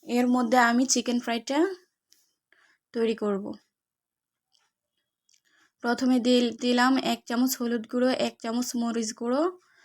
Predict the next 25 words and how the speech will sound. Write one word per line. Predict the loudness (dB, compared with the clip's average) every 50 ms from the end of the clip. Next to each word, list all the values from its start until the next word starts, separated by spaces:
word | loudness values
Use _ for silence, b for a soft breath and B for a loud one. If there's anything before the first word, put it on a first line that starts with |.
| b b b b b b b b b _
এক | -8 -8 -8 -6
চামচ | -6 -4 -2 0 -2 -2
পরিমাণের | -2 0 0 2 2 2 2 2 2 2 0 0
জিরে | 0 0 0 0 0 0
গুঁড়ো, | 0 0 0 2 2 2 2 0 -2 _ -14 -14 -14 -16 _
এক | -12 -12 -10
চামচ | _ -6 -2 -2 -2 -2
পরিমাণের | -4 -6 -4 0 0 2 0 0 0
ধনিয়া | 0 0 2 2 2 2
গুঁড়ো, | 2 2 2 2 2 0 -2 -4 _ _ _ _ _ _ _ _ _ _ _ _ _ _ _ _
এক | -12 -12 -12 -10 _
চামচ | -6 -4 -2 -2 -2 -4
পরিমাণের | _ _ -2 0 0 2 2 2 2 0 0 -2 -2 -4 -6 _ _ _ _ _ _
রসুন | -10 -8 -6 -4 -2 0 2 2
বাটা, | 2 2 0 0 0 0 0 0 -2 -6 -16 -18 -8
হাফ | -4 -4 -4 -4 -6 -8
চামচ | -4 -2 0 0 0 0 -2
পরিমাণের | -6 _ -4 -2 0 0 0 0 0 0 -2 -4 _ _ -14 -6
আদা | -4 -2 -2 0 -2 -2
বাটা, | -2 -4 -6 -8 -10 -14 -14 -14 _ _ _ _ _ _ _ _ _ _ _ _ _ _ _ _ _ _ _ _ _
এক | -8 -8 -8 _ _
টেবিল | 0 2 2 2
চামচ | 2 2 2 4 6 4 4 2 0 -10 -10 -12 -16 -18 _ _ _ _ _ _ _ _ _
টমেটো | -6 -2 0 0 -2 -2 -2
সস, | -2 0 0 2 2 2 2 2 0 -2 -6 -10 -14